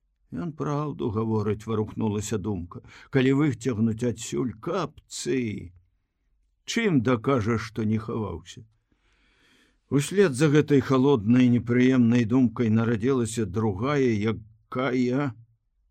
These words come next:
як бы несла надзею, давала выйсце.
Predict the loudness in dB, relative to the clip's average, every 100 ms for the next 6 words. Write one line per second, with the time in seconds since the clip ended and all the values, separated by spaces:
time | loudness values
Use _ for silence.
0 | _ -4 -4 2 4 4 2 0 0 4
1 | 6 4 0 2 4 2 -2 -6 -14 _
2 | _ _ _ _ -10 -6 -4 -2 0 0
3 | 2 2 2 -2 -6 -8